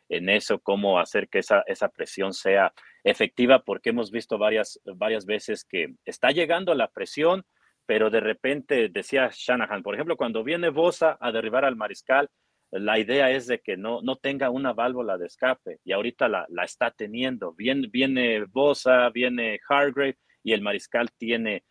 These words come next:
ah, con quién, a quién lanzarle el balón, y entonces tiene que haber una mejor conexión entre la,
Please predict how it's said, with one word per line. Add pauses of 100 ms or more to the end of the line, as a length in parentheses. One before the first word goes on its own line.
(220)
ah,
con
quién,
a
quién
lanzarle
el
balón,
y
entonces (380)
tiene
que
haber
una
mejor
conexión
entre
la,